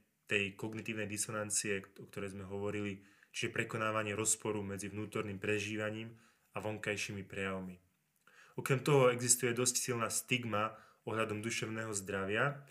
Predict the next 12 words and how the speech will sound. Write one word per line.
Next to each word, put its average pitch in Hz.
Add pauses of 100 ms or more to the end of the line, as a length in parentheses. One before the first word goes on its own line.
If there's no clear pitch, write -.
(260)
A 117
na 120
mnohých 147
pracoviskách 123
ďalej 110
udržiavajú 107
toxickú -
pozitivitu 107
tým, 127 (320)
že 113
odrádzajú 127
zamestnancov 110